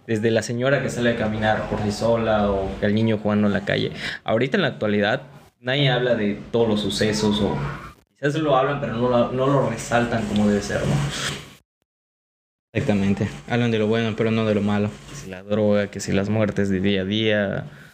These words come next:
Speaker 2: Del, de, del esposo que te pegue, que la puta madre. Y esa, y es-, ese tipo de cosas de que dices, "No mames", de, del gobierno que,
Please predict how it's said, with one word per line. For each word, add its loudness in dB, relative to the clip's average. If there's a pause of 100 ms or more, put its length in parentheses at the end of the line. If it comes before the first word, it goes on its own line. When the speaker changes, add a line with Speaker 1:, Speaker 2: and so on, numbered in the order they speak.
(400)
Speaker 2:
Del, 0
de, 2
del 2
esposo -2
que 0
te -4
pegue, -2
que -4
la -2
puta 0
madre. 0
Y 2
esa, 0
y 2
es-, -2
ese 2
tipo -2
de 0
cosas 2
de 0
que -2
dices, 0 (580)
"No 0
mames", -6
de, 2 (440)
del 0
gobierno 0
que, 0